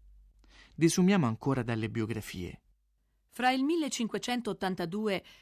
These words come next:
Speaker 2: e il millecinquecentottantatré, mentre Ricci stava a Macao, interamente dedito allo studio della lingua, il suo compagno Ruggeri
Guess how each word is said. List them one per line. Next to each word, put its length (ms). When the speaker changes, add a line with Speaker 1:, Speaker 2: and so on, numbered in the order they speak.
Speaker 2:
e 200
il 100
millecinquecentottantatré, 1500
mentre 360
Ricci 340
stava 320
a 20
Macao, 600
interamente 680
dedito 440
allo 160
studio 280
della 200
lingua, 420
il 100
suo 160
compagno 520
Ruggeri 560